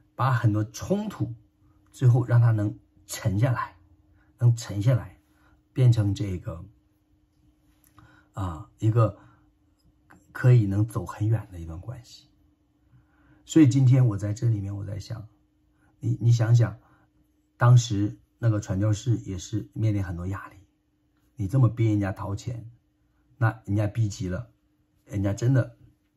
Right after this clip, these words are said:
用一些很极端、很暴力的方式。所以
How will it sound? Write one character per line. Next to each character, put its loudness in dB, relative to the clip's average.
用 4
一 6
些 2
很 -4
极 -12
端、 -4
很 -6
暴 -8
力 -8
的 -10
方 -10
式。 -20
所 2
以 0